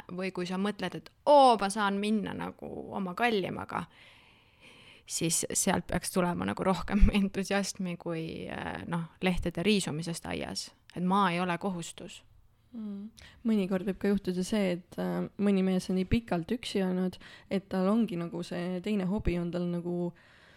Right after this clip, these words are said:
Speaker 2: mm, noh, teine elu nii-öelda
Speaker 1: Mhm.
Speaker 2: tal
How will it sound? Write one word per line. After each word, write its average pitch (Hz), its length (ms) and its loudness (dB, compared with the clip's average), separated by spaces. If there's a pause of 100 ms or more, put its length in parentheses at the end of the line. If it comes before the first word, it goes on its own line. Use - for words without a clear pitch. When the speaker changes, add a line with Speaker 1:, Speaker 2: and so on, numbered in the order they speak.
(140)
Speaker 2:
mm, 190 340 2 (460)
noh, 202 120 -2
teine 240 320 -2
elu 277 160 0
nii-öelda 185 400 0
Speaker 1:
Mhm. 196 60 2
Speaker 2:
tal 190 240 0